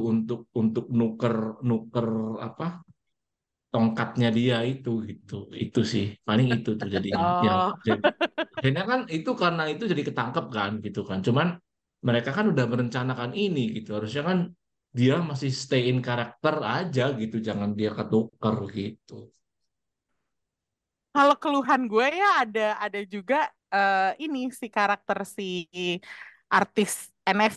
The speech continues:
Speaker 2: T-nya yang si
Speaker 1: Ya,
Speaker 2: temennya,
Speaker 1: Spider-Man.
Speaker 2: ya si N eight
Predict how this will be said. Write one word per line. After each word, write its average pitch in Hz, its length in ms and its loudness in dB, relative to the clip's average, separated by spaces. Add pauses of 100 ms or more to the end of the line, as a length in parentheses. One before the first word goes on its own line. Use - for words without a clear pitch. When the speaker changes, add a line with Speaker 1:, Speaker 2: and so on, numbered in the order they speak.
Speaker 2:
T-nya 254 480 2 (100)
yang 196 320 2 (200)
si 220 80 -6 (600)
Speaker 1:
Ya, - 60 -2
Speaker 2:
temennya, 190 420 4
Speaker 1:
Spider-Man. 117 260 2 (420)
Speaker 2:
ya 269 120 10 (220)
si 262 120 -4
N 220 220 2
eight 240 160 2